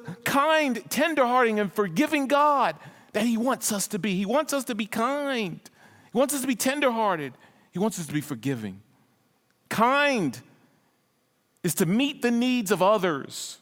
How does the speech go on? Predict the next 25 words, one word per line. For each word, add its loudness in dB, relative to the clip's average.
Compassionate 2
or 4
tenderhearted 2
is -2
to -2
follow 2
with -2
deep 0
emotion 0
for -4
others, 2
which -2
results 0
in -2
meeting 0
their 2
true -4
needs. -2
And 2
forgiving -2
literally 0
means 0
here -2
graciously -6
giving. -12